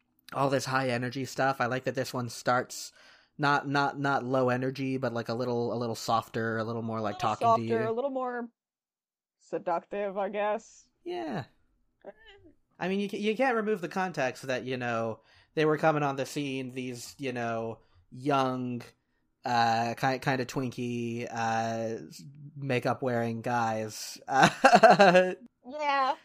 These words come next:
Speaker 2: yeah, you got me there.
Speaker 1: th-, th-, that was part of the appeal.
Speaker 2: It was part of the appeal.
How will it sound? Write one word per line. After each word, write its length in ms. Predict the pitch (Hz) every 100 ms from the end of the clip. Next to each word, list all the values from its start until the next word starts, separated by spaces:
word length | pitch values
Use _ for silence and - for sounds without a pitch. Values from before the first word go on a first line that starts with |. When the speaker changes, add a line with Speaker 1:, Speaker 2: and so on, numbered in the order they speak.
| -
Speaker 2:
yeah, 440 | 254 285 294 269 254
you 140 | 269
got 220 | 277 277
me 80 | 240
there. 420 | 269 277 247 247 - _
Speaker 1:
th-, 120 | - -
th-, 280 | 185 202
that 100 | 202 247
was 100 | 240
part 160 | 269
of 80 | 262
the 80 | 208
appeal. 440 | 160 165 117 92 _ _ _ - 247
Speaker 2:
It 80 |
was 200 | 214 185
part 200 | - 180
of 60 | 180
the 80 | 156
appeal. 520 | 185 190 180 180 -